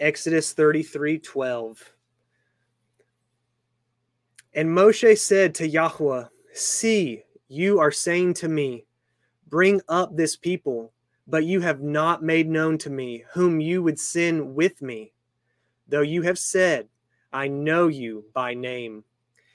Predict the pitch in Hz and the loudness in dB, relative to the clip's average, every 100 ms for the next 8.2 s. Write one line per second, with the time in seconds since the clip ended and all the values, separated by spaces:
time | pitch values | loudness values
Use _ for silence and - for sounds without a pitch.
0 | _ 139 151 180 180 170 147 147 170 175 | _ -4 0 2 2 0 -4 -4 -4 -2
1 | 190 175 156 147 143 - 165 165 156 127 | -6 -4 -2 -2 -2 -6 0 2 2 0
2 | 110 107 _ _ _ - 135 135 131 127 | -8 -12 _ _ _ -10 -8 -6 -8 -8
3 | 131 123 113 110 - - _ _ _ _ | -8 -6 -6 -8 -10 -14 _ _ _ _
4 | _ _ _ - 160 165 165 170 170 123 | _ _ _ -2 0 2 2 2 2 0
5 | 104 _ _ - - 190 196 160 110 - | -6 _ _ -12 -2 0 2 -2 -4 -10
6 | - 156 151 170 180 170 170 165 156 175 | -8 -4 0 0 0 -2 -2 -2 -2 2
7 | 175 175 170 160 156 175 190 156 127 117 | 2 2 -2 -4 -2 0 -2 -2 -4 -6
8 | 117 | -8